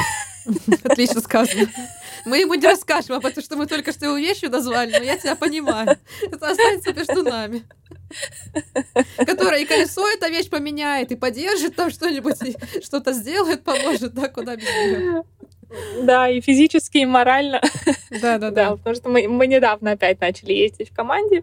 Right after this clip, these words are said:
Speaker 2: а, вот буквально с, когда там, с, с середины декабря. Поэтому, м,
Speaker 1: Мгм.
Speaker 2: без него теперь никуда. <laughs>
Speaker 1: Да.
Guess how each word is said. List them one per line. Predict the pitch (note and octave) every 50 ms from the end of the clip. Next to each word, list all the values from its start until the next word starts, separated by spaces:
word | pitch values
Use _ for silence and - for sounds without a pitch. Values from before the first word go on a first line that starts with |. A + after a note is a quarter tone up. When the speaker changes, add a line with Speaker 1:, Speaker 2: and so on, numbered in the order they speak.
| - - _ _ _ _ _ _ - - _ _ _ _ _ _
Speaker 2:
а, | - - G#3+ G#3
вот | G#3 G3+ G3
буквально | G3+ G3 G3 - F3+ F3 F3 F3 F#3 F3+ E3+ E3+ F3
с, | - - - - - - - _ _ _ _ - -
когда | - E3+ D#3+ D#3
там, | D#3 F3
с, | - - - - _ _ _ _ _ - - - _ -
с | - - - -
середины | B3+ A3 A#3+ G#3 A3+ A3 G#3 G3+
декабря. | G3 G#3+ - - G#3 G3 G3 F#3 F3 G3 - - - - - - - - - - - - - - _ -
Поэтому, | G#3 G3 G3 G3 - G#3 G3 F#3+ F#3+ F#3 F#3 F#3 G3 G3 _ - _ _ _ _ _ -
м, | G3 G3 G3 G3 - G3 G3 F#3+ F#3
Speaker 1:
Мгм. | F#3+ F#3 F3+ F#3 F#3+ G3 G3 - - _
Speaker 2:
без | G#3 G#3 A#3+ G#3+
него | A3+ A3+ A3 C4
теперь | C#4 - - - A#3+
никуда. | A3 A#3 A#3 - G#3 G3 F#3 - - -
<laughs> | - - - - - - - - - - G#3+ -
Speaker 1:
Да. | G#3 G3 G#3+ G#3+ G3+ F#3 F3+